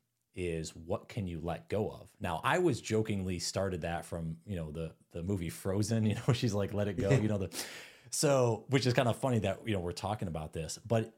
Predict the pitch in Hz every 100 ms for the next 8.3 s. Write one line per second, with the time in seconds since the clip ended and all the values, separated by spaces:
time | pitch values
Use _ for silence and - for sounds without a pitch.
0 | - 117 113 151 110 123 120 98 - -
1 | 80 78 82 - _ _ _ 98 90 120
2 | 113 127 95 87 80 92 92 80 - 95
3 | 85 - 92 - 80 - 78 82 78 78
4 | 78 92 - 95 85 80 76 80 80 78
5 | - 85 80 85 123 - _ _ _ -
6 | - 123 - 104 90 90 82 - 117 90
7 | 82 - - _ _ _ _ _ _ -
8 | 226 185